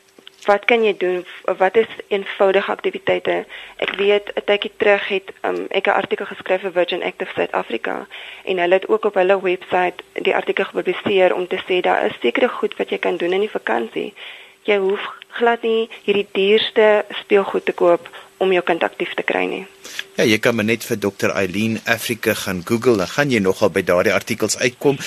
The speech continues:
Speaker 2: Of gee gou-gou vir my julle webtuiste by die universiteit.
Speaker 1: O, dit is S T B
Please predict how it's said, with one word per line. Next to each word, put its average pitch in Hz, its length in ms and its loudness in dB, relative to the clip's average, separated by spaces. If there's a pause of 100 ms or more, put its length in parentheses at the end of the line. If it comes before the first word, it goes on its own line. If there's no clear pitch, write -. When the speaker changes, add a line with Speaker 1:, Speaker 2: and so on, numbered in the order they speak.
(140)
Speaker 2:
Of 151 160 4
gee 160 140 0
gou-gou 190 280 -4
vir 170 120 -4
my 165 100 4
julle 123 300 4
webtuiste 117 640 0
by 135 80 0
die 127 100 -2
universiteit. 127 800 -2 (360)
Speaker 1:
O, 170 320 -6
dit 175 160 -4 (100)
is 180 280 2 (800)
S 226 260 0
T 226 180 6
B 170 440 0